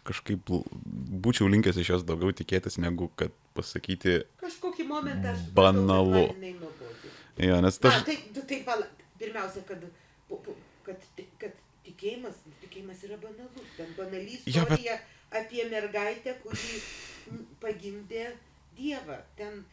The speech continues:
Speaker 2: istorija banali nuo, e, nuo, o, nuo, nuo, žinau, nuo Egipto laikų. Nes
Speaker 1: Mhm.
Speaker 2: visose religijose buvo, nu,
Speaker 1: Jo,
Speaker 2: ir
Speaker 1: tas
Speaker 2: Egipto
Speaker 1: nekaltas
Speaker 2: kaip ir
Speaker 1: prasidėjimas,
Speaker 2: bet
Speaker 1: ne?
Speaker 2: tiesiog banali istorija. Nebanalus tikėjimas,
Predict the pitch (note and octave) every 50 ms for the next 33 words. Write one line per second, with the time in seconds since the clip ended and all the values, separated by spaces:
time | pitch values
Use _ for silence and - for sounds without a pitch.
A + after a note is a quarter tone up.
0 | _ _ _ - G#3+ G#3 - - C#4+ C#4+ C#4 C4 B3+ B3 - A#3+ A#3+ A#3 A#3 A#3+
1 | A#3+ A#3+ C#4 C#4 C4+ B3+ A#3 A#3 A#3 A#3 - _ _ _ - G#3+ G#3+ - - A3
2 | B3 A#3+ A#3 A3 E3 G#3 A#3 A3 G3+ - - G#3+ A3+ A#3 A3+ A3 A3 A3+ A3+ A3
3 | A3+ A3+ A3+ A3 G#3+ G#3 G3+ G3 B3+ - - - C#4+ C#4 C#4 C#4+ D4 C#4+ - -
4 | F4+ E4+ B3+ - - - - G2 F#2+ F#2 F#2 F2+ F2 F#2 - _ _ _ - B3
5 | - C4+ B3 - D4 C#4+ C4+ B3 A3+ G#3+ G#3 F#3 F#3 A#3 A#3+ A#3+ A#3 G#3+ G#3 F#3
6 | G3 A#3 A#3+ A#3 A3+ G#3 G3 - - _ _ _ - _ - - - - G#4 G#4+
7 | G#4+ A4 A4 A4 G4+ F#4 F#4+ F#4 F4 C#4 G3+ E3 C3+ - G#2+ - A2 G2+ G2 F#2
8 | G2+ G2+ F#2 F#2 F#2+ - - - F#2 - - F2+ F2+ F#2 G#2 C3 D3+ C#3+ C3+ B2+
9 | A#2+ B2 A#2+ A#2 - F4+ F4 A3+ A3 D4 C4+ C4+ C#4 C#4 C#4 D#4+ D#4+ - - F4
10 | F4+ E4+ C#4+ A#3 F#3+ - - - - - _ _ - - - _ _ - _ _
11 | - - G#3+ A3 B3 B3+ B3+ C4 C4 B3+ C4 C4 A#3+ C#4+ C#4+ - - - - -
12 | C#4 C4+ C4+ C4 B3+ B3+ A#3+ A#3+ -